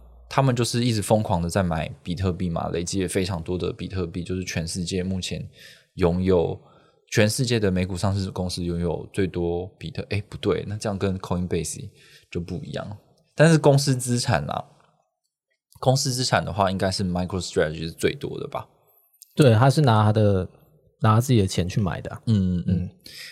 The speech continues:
Speaker 1: 对，那他呢，就是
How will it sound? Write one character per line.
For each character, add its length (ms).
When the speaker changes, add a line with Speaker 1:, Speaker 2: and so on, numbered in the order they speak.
Speaker 1:
对， 300
那 680
他 300
呢， 480
就 160
是 680